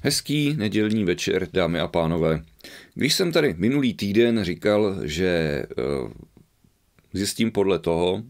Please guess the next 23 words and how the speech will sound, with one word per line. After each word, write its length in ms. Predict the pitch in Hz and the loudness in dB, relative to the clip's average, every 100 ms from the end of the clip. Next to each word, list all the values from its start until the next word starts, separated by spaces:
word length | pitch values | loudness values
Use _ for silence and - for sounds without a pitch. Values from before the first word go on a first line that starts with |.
| 165 | -8
jak 200 | 85 85 | -6 -4
vás 460 | 87 90 80 - - | 0 0 -2 -10 -6
minulé 380 | 92 92 85 90 | -4 -2 0 0
téma 300 | 82 90 87 | 0 0 0
zaujalo, 480 | 78 76 80 82 82 | 2 2 2 2 0
zda 160 | 80 | -2
v 60 | 78 | -2
něm 140 | 80 | -2
budeme 260 | 82 90 85 | 0 0 0
pokračovat, 560 | - - 78 - 85 80 | -4 -2 -4 -2 -4 -4
tak 120 | - | -6
jsem 180 | 95 69 | -4 -2
nečekal, 520 | 65 69 67 73 82 - - - | -2 -4 0 -2 -2 -10 -18 -12
že 180 | - 82 | -2 0
zájem 500 | 73 80 87 95 101 - | 2 2 4 2 0 0
o 180 | 85 80 | 0 0
podpovrchovou 760 | - 76 - 85 80 92 90 | -2 -6 -2 -2 0 0 2
tramvaj, 460 | 80 78 76 80 80 | 2 0 2 2 2
o 120 | - | 0
to, 140 | 80 80 | -2 0
jak 180 | 78 | 0
měla 200 | - 87 | 0 -2
vypadat, 560 | 73 71 - 104 82 - | 0 0 2 2 0 -4